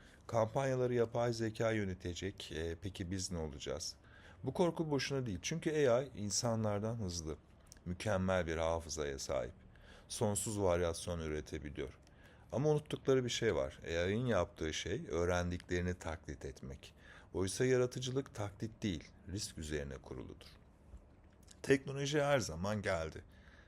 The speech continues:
Her gelişinde "Yaratıcılığı öldürecek." dediler. Fotoğraf çıktığında ressamlar, "Sanat bitti." dedi. Ama resim ölmedi. Modern bir sanat doğdu.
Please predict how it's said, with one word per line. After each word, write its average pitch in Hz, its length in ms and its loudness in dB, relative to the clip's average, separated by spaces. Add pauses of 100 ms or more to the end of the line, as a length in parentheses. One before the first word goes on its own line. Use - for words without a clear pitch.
(160)
Her 131 240 6
gelişinde 90 680 -2
"Yaratıcılığı 104 840 2
öldürecek." 101 560 -4
dediler. 76 500 -8 (640)
Fotoğraf 123 580 4 (120)
çıktığında 160 600 2
ressamlar, 151 720 4
"Sanat 127 520 0
bitti." 117 320 -4
dedi. 80 260 -2 (200)
Ama 98 220 0
resim 101 300 2
ölmedi. 82 480 -2 (180)
Modern 85 520 -2
bir 78 100 -6
sanat 78 420 -6 (120)
doğdu. 65 280 -10